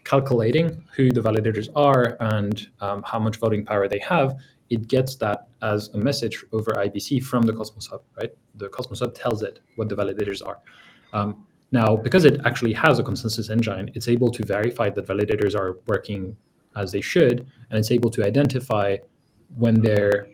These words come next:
equi-, ev-, equivocating, like double signing or, or not being up, and, and all of the sort of, like, traditional, uh, misbehaviors that, that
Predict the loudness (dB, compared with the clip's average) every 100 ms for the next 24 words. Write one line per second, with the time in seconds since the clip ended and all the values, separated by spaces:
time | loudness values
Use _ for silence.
0 | -10 -6 -4 -6 -2 0 0 -4 -4 0
1 | 0 0 -2 0 0 0 -2 -4 -4 -8
2 | _ -6 -6 -2 0 2 2 0 0 -2
3 | -2 -2 -2 -2 -4 -4 -8 -4 0 0
4 | -2 -6 -10 -14 -14 -4 0 0 0 -4
5 | -4 -6 -4 -6 -10 -8 -6 -4 -4 -8
6 | -16 _ _ _ _ _ -6 0 2 2
7 | 0 -2 -2 0 0 0 -4 -4 -6 -6
8 | -6